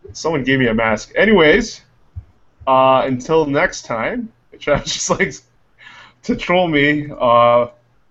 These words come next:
via the cam. Um, <laughs> and <laughs> so we'll see you next time. I don't know when we'll record the next one, but hopefully you guys got something from listening to us, uh, trash, uh, quite,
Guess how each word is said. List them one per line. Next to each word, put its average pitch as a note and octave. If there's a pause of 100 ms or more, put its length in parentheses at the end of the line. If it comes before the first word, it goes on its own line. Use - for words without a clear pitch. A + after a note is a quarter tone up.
(140)
via C3+
the B2+
cam. C#3 (160)
Um, A2 (760)
<laughs> -
and B2+ (1000)
<laughs> -
so B2+
we'll C3+
see D3+
you D3
next D3+
time. D3
I C#3
don't C3
know C3
when C3
we'll B2
record A#2+
the A#2
next A#2+
one, B2
but A2
hopefully A2+ (360)
you A2
guys A2
got G#2+
something A2
from G#2
listening A2+
to G#2
us, G#2+
uh, - (160)
trash, A2
uh, G2 (1160)
quite, D4+